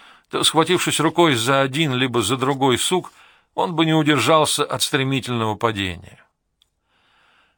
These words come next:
Тем временем испанцы, видимо, получившие приказ устроиться в этом месте на ночлег,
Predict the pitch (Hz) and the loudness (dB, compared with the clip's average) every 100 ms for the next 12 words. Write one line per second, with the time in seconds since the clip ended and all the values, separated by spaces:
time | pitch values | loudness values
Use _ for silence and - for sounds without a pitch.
0 | _ _ _ 151 151 160 156 147 151 - | _ _ _ -2 0 0 0 -2 -4 -4
1 | - - 151 165 - 170 156 - 131 131 | -6 0 2 2 -2 -4 -8 -8 -6 -2
2 | 120 127 127 - 127 - 117 123 120 131 | -2 0 0 0 0 2 0 0 0 0
3 | - 120 - 135 117 107 - 120 113 113 | 0 -4 -2 0 2 0 -2 -2 -2 -4
4 | 120 113 - 113 110 110 - 160 170 | -2 -4 -4 -6 -4 -2 -2 -2 -4